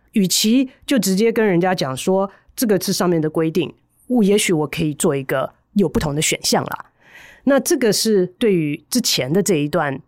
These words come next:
这个我的反思的结果，可以理解，好，可以理解为什么这个系统存在。那但是呢，有没有一个平衡点是我们可以达到说，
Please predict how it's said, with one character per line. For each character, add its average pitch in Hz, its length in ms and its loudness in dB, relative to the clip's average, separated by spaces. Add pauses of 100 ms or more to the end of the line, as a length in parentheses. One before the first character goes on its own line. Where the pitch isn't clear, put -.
这 190 100 -2
个 123 200 -2
我 165 240 -4
的 156 120 -6
反 135 240 -6
思 - 220 -2
的 175 80 2
结 147 260 -4
果， 156 300 -2 (380)
可 247 100 0
以 220 100 4
理 202 160 2
解， - 360 -4
好， 151 160 -4
可 233 160 -2
以 214 80 4
理 196 100 2
解 202 160 0
为 185 160 2
什 139 140 -4
么 143 80 -8
这 165 100 -2
个 147 60 -4
系 - 180 -2
统 143 220 -8
存 135 200 -10
在。 170 300 -4 (320)
那 214 140 0
但 277 200 2
是 233 160 0
呢， 196 220 2 (280)
有 185 140 0
没 196 100 2
有 226 80 4
一 190 40 2
个 202 80 0
平 147 240 -4
衡 160 220 -2
点 156 200 -2 (140)
是 - 140 -2
我 170 40 2
们 156 80 -2
可 185 120 -2
以 156 80 0
达 139 180 -4
到 160 180 -4
说， 156 380 -4